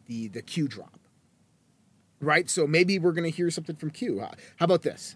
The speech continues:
How about this? We'll do what we used to do old, on the old show.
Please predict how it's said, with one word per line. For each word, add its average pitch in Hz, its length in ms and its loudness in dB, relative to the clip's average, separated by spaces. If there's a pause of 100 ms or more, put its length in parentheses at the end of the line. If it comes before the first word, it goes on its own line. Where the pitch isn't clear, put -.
(100)
How 139 100 -6
about 135 140 -4
this? - 240 -14 (220)
We'll 156 120 2
do 185 180 2
what 185 180 4
we 165 80 -2
used 156 200 -2
to 143 60 -12
do 135 200 -2
old, 127 260 -2
on 120 160 -8
the 113 100 -4
old 101 100 -8
show. - 180 -12